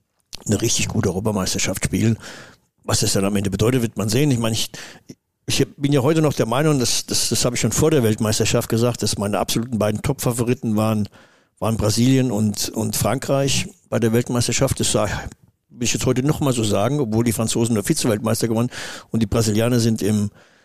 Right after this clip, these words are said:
im Viertelfinale ausgeschieden. Aber die hatten, die beiden hatten mit Abstand die besten Kader. Äh, vor allem die Brasilianer haben ja einen wunderbaren Fußball auch, auch, äh, praktiziert. Aber das ist halt oft, ich war ja bei vielen Weltmeisterschaften auch dabei, ob als Spieler oder als Trainer,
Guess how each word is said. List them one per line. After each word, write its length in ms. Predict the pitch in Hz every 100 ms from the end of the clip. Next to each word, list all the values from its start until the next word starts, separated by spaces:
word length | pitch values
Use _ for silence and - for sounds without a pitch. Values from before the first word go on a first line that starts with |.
| _ -
im 140 | 107
Viertelfinale 580 | 127 127 - 110 107 104
ausgeschieden. 560 | 98 - 113 - 104
Aber 160 | 98 101
die 120 | 101
hatten, 340 | 104 - 104 -
die 100 | 104
beiden 320 | 95 113 120
hatten 160 | 113
mit 160 | 104 101
Abstand 460 | 113 - 117 120 - - - - - - _ -
die 60 |
besten 340 | 107 120 - 107
Kader. 480 | 107 117 165 185 196 _ _ _ _ - _
Äh, 220 | 117 117
vor 140 | 110 110
allem 100 | 113
die 60 |
Brasilianer 440 | 104 101 110 101 123
haben 120 | 113
ja 80 | 101
einen 80 | 104
wunderbaren 360 | 110 101 95
Fußball 320 | - - -
auch, 220 | 92 92 -
auch, 320 | - - -
äh, 680 | - - - - - - 104
praktiziert. 640 | - 107 110 - 117 143 - - - - -
Aber 180 | - 117
das 140 | 110
ist 320 | 135 - - 196
halt 240 | 117 - -
oft, 180 | -
ich 100 | -
war 60 | 113
ja 80 | 110
bei 100 | 95
vielen 280 | - 113 104
Weltmeisterschaften 640 | 113 117 113 113 104 -
auch 100 | 98
dabei, 380 | - 85 98 123
ob 80 | 104
als 120 | 101
Spieler 280 | - 104 110
oder 100 | 95
als 160 | 104
Trainer, 320 | - 101 117